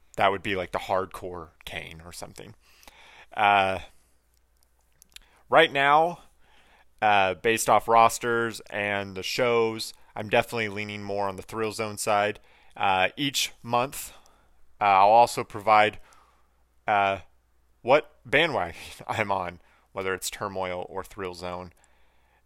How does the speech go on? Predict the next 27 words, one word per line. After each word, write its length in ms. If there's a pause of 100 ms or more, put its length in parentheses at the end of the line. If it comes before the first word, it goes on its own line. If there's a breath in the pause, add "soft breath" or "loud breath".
(240)
Uh, 420
but 120
as 220
of 80
now, 220
it's 120
definitely 240
Thrill 260
Zone, 200
just 180
based 220
off 200 (280 soft breath)
the 100
roster 480
depth, 480 (600)
kind 200
of 160
the 80
new 240
things 400
I'm 140
seeing. 400 (220 soft breath)
The 80
Macho 460
Man, 480 (640 soft breath)
uh, 200
hard, 300